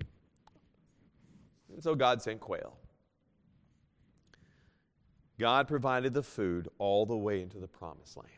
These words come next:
Then they ate the corn of the land, and God says, "Okay, the manna can be lifted." You know what? There's times in our lives we may not have necessarily the nicest of things, but we definitely have the provision we need when we need it.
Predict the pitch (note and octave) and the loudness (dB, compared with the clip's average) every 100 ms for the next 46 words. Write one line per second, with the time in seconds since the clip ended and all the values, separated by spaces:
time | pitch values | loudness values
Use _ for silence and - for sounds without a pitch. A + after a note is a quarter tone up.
0 | - _ _ _ _ _ _ _ _ _ | -20 _ _ _ _ _ _ _ _ _
1 | _ _ _ - A#2+ D3 D3+ C#3 C#3+ C#3+ | _ _ _ -2 2 4 4 4 2 0
2 | A#2+ - C#3+ F3 A#3 D#3 G#2 G2 F#2+ A#2 | -4 -6 -2 0 0 -2 -2 -2 -2 -4
3 | G#2+ G2+ F#2+ G2 G2 A2+ B2+ G2 E2+ E2 | 0 0 0 -6 -8 -6 -4 -4 -6 -8
4 | F2 F#2 G2+ G#2 G2 E2 - - _ _ | -8 -10 -10 -8 -10 -12 -18 -20 _ _
5 | _ _ _ _ - - E3 D#3+ D#3+ C#3+ | _ _ _ _ -16 -4 0 2 2 -2
6 | C#3+ C#3 A#2 A2+ G#2+ A#2+ G2 G2+ G2+ B2 | -2 -4 -2 2 2 2 0 -4 -2 -2
7 | C#3 A2+ A2 - A2 G#2+ G2+ F#2+ G#2 - | -2 -4 -4 -4 -2 0 -2 -2 -8 -8
8 | - G#2 F#2+ F2+ F2 F#2+ G2+ G#2 - G#2+ | -4 -2 -2 -2 -2 -4 -6 -10 -8 -8
9 | A2 G2+ F#2+ F2+ F#2 - F2 E2+ D#2+ D#2 | -8 -12 -10 -8 -8 -8 -14 -12 -12 -14
10 | D#2+ D#2 C#2+ C#2 C#2 C#2+ D#2 - _ F2+ | -12 -12 -12 -16 -16 -18 -20 -20 _ -12
11 | E2 D#2 D2+ - - | -12 -12 -16 -18 -20